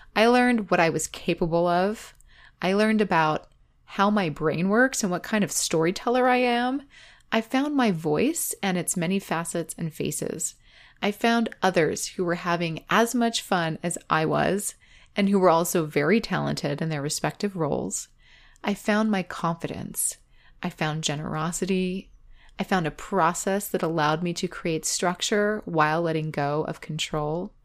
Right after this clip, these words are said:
I found a world that I loved creating and will continue to expand upon. And eventually, I found an industry that I embraced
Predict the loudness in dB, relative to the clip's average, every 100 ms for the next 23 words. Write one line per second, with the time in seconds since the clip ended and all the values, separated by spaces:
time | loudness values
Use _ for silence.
0 | _ -20 -20 -14 -8 0 4 4 4 6
1 | 6 4 2 -2 -4 -4 0 4 4 2
2 | -4 -2 0 2 0 -2 -6 -10 -16 -20
3 | -20 _ -2 0 2 2 2 -2 -2 -2
4 | -2 -2 -2 -2 -2 -4 -4 -4 -2 -4
5 | -4 -2 0 0 0 0 0 0 -2 -6
6 | _ _ _ -6 -2 -2 -2 -4 -2 -2
7 | 0 -2 -4 -4 -6 -8 -12 _ -8 -6
8 | -2 2 2 2 2 2 0 -4 -6